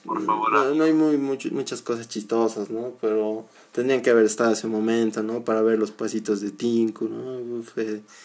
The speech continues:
Speaker 2: ese, ese caporal mezclado con Saya, Yungueña, no sé.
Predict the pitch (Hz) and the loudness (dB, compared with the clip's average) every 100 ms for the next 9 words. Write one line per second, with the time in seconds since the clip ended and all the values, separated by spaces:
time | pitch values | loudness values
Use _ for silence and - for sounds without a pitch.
0 | - - - - - 117 120 110 107 104 | -20 -20 -20 -20 -4 -2 2 6 8 6
1 | 104 113 107 117 107 101 107 104 110 110 | 4 0 -2 -2 -2 0 2 2 4 2
2 | 110 107 107 107 - _ 113 104 - 113 | 2 0 -4 -10 -16 _ -2 -2 4 4
3 | 107 104 101 - 107 110 110 104 107 - | 4 0 -2 0 2 4 4 0 -6 -16
4 | - - - 110 110 104 110 117 110 107 | -20 -20 -6 2 4 6 4 4 2 0
5 | 107 - 107 | -6 -4 -4